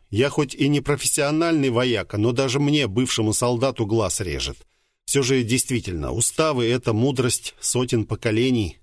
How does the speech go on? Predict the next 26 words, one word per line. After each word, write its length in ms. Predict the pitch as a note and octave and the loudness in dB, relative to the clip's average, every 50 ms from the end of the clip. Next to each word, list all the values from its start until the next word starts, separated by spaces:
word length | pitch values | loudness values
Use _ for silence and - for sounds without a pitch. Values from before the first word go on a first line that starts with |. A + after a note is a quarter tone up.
| _ _ | _ _
занесённая 880 | - - - A#2+ A#2 A2+ A2 - - C3 C3 C3 B2+ B2 A#2+ A#2+ A#2+ A2+ | -4 -2 0 0 2 0 0 0 0 0 2 2 2 2 2 2 2 2
на 140 | A2 A2 G#2+ | 0 0 0
бумагу». 560 | G2+ G#2+ G2 G2 G2 G2+ F#2+ F2 E2 D2 C#2+ - _ _ _ _ _ _ _ _ - | 0 -2 0 0 -2 -4 -4 -8 -12 -14 -16 -18 _ _ _ _ _ _ _ _ -4
«Сделаем, 680 | - G2 F2 F2+ F#2 A#2 C#3+ D#3 E3+ E3+ D#3+ D3 A#2+ F#2+ | -4 -2 -2 -2 0 0 2 2 2 2 2 0 0 0
Сергей 320 | - - B2 A#2 A#2 B2 A2+ | -2 -2 -2 0 0 0 0
Владимирович». 760 | G2+ G2 F#2+ F2 F2 E2+ D#2 C#2+ C#2 C2+ C2 - - - - _ _ _ _ _ _ _ _ _ _ _ _ _ - | 0 -2 -4 -4 -6 -8 -10 -10 -12 -12 -10 -8 -10 -10 -10 _ _ _ _ _ _ _ _ _ _ _ _ _ -2
Уже 300 | G#2+ A#2+ B2 G3 B3 A#3 | 0 0 2 2 0 0
за 120 | F#3+ F#3+ | 0 -2
столом, 560 | E3+ - - - D#3 D#3 E3+ G3 G#3+ G#3+ F#3+ | -2 -2 0 0 0 2 2 2 2 2 0
когда 340 | - - C3 B2+ A#2 A#2+ C#3+ | -2 -2 -2 0 0 0 2
немного 440 | C#3 C3+ C3 C3 C3+ D3 C#3+ C3 - | 2 2 2 2 2 2 0 0 -2
утихли 680 | - - C#3+ B2+ B2 - - D3+ C#3 - - A2+ A2+ | -4 -2 -2 -2 -2 -2 -4 -4 -4 -2 -2 0 0
здравицы 720 | G#2+ F2+ F2 F2 A2 C3 D#3 F3+ F3+ E3+ E3 D#3 - - E3+ | 0 -2 -2 -2 -2 0 0 0 0 0 0 0 0 -2 -2
в 100 | D3 - | -2 -2
честь 380 | - - D3 D3+ - - - - _ | -2 -2 -2 -2 -2 -4 -8 -10 _
пусть 320 | - D3 C3+ - - - - | -4 -2 -2 -4 -6 -4 -2
и 100 | C#3+ B2 | 0 2
небольшой, 600 | B2 B2 G#2+ G#2 G#2+ G2 - - - D#3+ F#3 F3 | 2 2 0 0 -2 -2 -2 -2 0 0 0 2
но 160 | C3 F#2+ E2+ | 0 -2 -2
победы, 680 | - - F2 D2 C#2+ F#2+ C3+ F3 F#3+ E3+ F3 F3+ F3 - - - _ _ - | -6 -8 -10 -8 -4 -2 -2 -2 0 0 0 0 0 -2 -8 -20 _ _ 0
и 80 | D#3+ | 2
народ 340 | F#3+ G3+ G#3 A3 A3+ A3 - | 2 2 2 2 0 0 -2
стал 480 | - - - - - - C#3+ C#3+ C#3+ - | -4 -4 -4 -2 0 0 0 0 0 -2
разбиваться 720 | - C3 B2+ A#2+ G#2 G2+ A#2 A2+ G#2 G#2 G2 - - - | -2 0 0 0 0 0 0 0 0 -2 -2 -2 -4 -4
по 160 | - - - F#2 | -6 -6 -8 -6
группам, 640 | F#2+ A2 C#3+ G3+ A#3 - _ - F#3+ G3 F3+ D3+ | -2 0 0 0 -2 -4 _ -2 0 0 0 -2